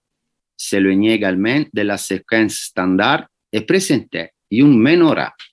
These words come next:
flanquée des objets liturgiques rituels juifs, les chauffards, les trogs et les lulav. Et la menorah est représentée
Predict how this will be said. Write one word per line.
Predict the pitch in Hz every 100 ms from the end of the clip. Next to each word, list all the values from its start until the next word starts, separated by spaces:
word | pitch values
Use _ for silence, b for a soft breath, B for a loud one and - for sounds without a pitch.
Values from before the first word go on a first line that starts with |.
| _ _ _ _ _ -
flanquée | - 131 165 160 80 - -
des | 107 113
objets | 139 117 151
liturgiques | 143 139 139 117 110 147 156 -
rituels | 117 - 104 107 123 -
juifs, | 113 117 73 - - _ _ _ _ 90
les | 92
chauffards, | - 90 - 123 143 156 -
les | 98 90
trogs | 117 143 175 -
et | 113
les | 113
lulav. | 101 85 71 - _ _ _ _ _ _ _ _ _ _
Et | 98
la | 95 98
menorah | 139 151 98 101 147 - _ _ _ _
est | 104 98
représentée | 117 156 - 120 98 85 - 135 -